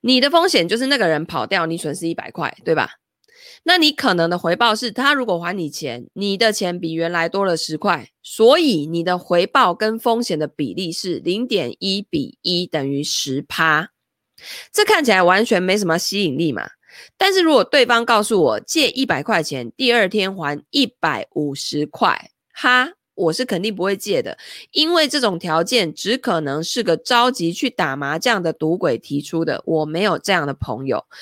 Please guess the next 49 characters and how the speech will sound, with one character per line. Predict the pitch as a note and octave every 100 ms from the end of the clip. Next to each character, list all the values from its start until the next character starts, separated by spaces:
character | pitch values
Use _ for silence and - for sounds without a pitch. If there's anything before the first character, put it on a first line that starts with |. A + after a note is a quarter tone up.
| - - -
玩 | G3+ B3
笑 | G4 E4
归 | C#4 C#4
玩 | G#3+ G3+
笑， | C4+ C#3 G2
回 | E3+ G3+
头 | G#3 F#3
看 | B3 E3
本 | C#3+ A2
质， | - A2 B2+
实 | F3 G3+
际 | B3 D4
上 | D#4 G#3 E3+
在 | B3+ F#3+
不 | F3 F3+
确 | G#3+ C#4+ A#3
定 | B3 G3+
对 | - G#3+
方 | F3 F#3+ G#3
信 | A#3 A3
用 | G3 D#3+
的 | D3+
情 | D3+
况 | F#3+ F3
下， | E3+ D#3 - - - -
无 | G#3+ C#4
论 | D#4 A3+
回 | G3+
报 | A#3+ A3
率 | A#3 G#3+
是 | A3
百 | - C3+
分 | E3+ G3+
之 | A3
十 | - - D3+
还 | E3
是 | F#3
百 | G3+ C#3
分 | D3+
之 | G#3
五 | - D3+ D3
十 | C#3 D3+
还 | D#3+
是 | G#3+
百 | C#3+
分 | E3+
之 | A3
两 | G#3+ E3 G3 A3+
百， | D#3+ D2+ G#2 C#3